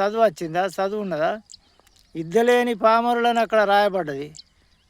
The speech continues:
నిన్ను నన్ను అలాంటిగా ఎన్నిక లేని వారిని ఎన్నుకుంటా అని దేవుడు మాట్లాడిండు.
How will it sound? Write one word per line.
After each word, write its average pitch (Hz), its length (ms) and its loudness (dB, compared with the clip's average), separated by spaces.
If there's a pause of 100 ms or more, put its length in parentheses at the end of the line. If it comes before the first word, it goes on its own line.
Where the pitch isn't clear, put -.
నిన్ను 226 240 -2
నన్ను 254 400 0
అలాంటిగా 247 800 4 (260)
ఎన్నిక 214 400 2
లేని 285 360 10
వారిని 285 340 6
ఎన్నుకుంటా 262 500 0
అని 247 220 2
దేవుడు 226 320 2
మాట్లాడిండు. 160 680 -2